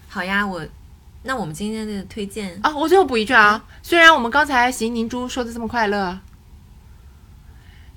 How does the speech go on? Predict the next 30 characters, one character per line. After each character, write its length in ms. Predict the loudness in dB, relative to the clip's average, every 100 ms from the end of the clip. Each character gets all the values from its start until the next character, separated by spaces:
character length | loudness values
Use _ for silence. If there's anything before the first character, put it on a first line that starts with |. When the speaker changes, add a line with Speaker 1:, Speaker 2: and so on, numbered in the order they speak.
| -6
Speaker 2:
大 120 | -4
家 300 | 2 4 6 4
还 200 | -2 -4
是 320 | -2 0 0
小 140 | 0 0
样 180 | 0 -4
先 140 | -4
买 140 | -4
一 80 | -4
买 120 | -4
试 160 | -4 -2
一 120 | -2
试。 100 | 0
Speaker 1:
对， 180 | -2 -2
对， 420 | -2 0 2 2 0
<laughs> 160 | -6
因 140 | -6 -6
为 100 | -4
气 260 | -4 -2
味 220 | -2 -2
真 220 | -4 -6 -6
的 80 |
是 100 | -8
很 160 | -8 -8
私 240 | -8 -6
人 240 | -4 -4 -6
的 80 | -8
一 180 | -10
种 140 | -4 -2
Speaker 2:
对， 140 | -2